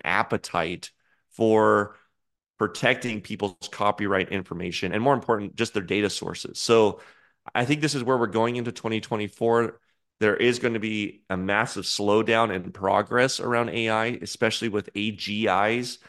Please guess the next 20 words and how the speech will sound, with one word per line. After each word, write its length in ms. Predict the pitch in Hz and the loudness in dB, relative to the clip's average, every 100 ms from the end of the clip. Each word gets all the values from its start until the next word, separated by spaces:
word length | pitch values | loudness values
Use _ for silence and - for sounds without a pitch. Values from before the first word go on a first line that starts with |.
| _ | _
being 220 | - 107 | -4 -2
the 80 | 98 | -2
next 340 | 92 92 - - | -2 -4 -4 -4
thing. 260 | 107 110 | -2 -2
And 80 | 98 | -2
Bill 160 | 98 98 | 0 0
Gates 340 | 95 98 - | -2 -4 -6
talked 300 | - 92 - | -10 -10 -8
about 260 | 92 90 - | -6 -6 0
that, 340 | 95 98 - _ - _ - | 2 0 -2 _ -20 _ -2
uh, 140 | 92 | 0
last 380 | 92 104 104 - | 4 2 2 -4
week, 280 | 92 110 101 | -6 -6 -2
about 240 | 90 85 | -2 0
how 360 | 95 95 98 - _ _ | 0 0 0 -8 _ _
Microsoft 640 | 98 104 110 107 101 95 - | 0 0 0 0 2 0 -2
is 100 | 87 | -4
working 320 | 101 98 90 | -4 -4 -8
really 200 | 92 90 | -6 -6
close 420 | 87 98 92 - | -6 -6 -6 -8